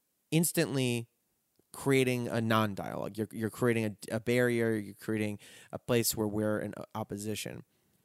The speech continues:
And that if we're gonna move forward in any way as a society or in the micro or whatever, in a way that's healthy, this need for a, a dialogue and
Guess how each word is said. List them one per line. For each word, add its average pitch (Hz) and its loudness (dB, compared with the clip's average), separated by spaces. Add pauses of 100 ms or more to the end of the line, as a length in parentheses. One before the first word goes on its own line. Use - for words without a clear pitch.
(160)
And 127 0
that 143 4
if 143 -2
we're 139 0
gonna 165 4
move 156 0
forward 131 6
in 127 -2
any 156 2
way 110 -2
as 117 -2
a 123 0
society 117 2
or 110 4
in 110 0
the 110 0
micro 104 -2
or 90 -2
whatever, 120 0
in - -10 (180)
a 120 2
way 123 6
that's 110 -4
healthy, 123 -2 (180)
this 117 0
need 147 2
for 131 0
a, 110 0
a 117 -6
dialogue 123 2
and 113 0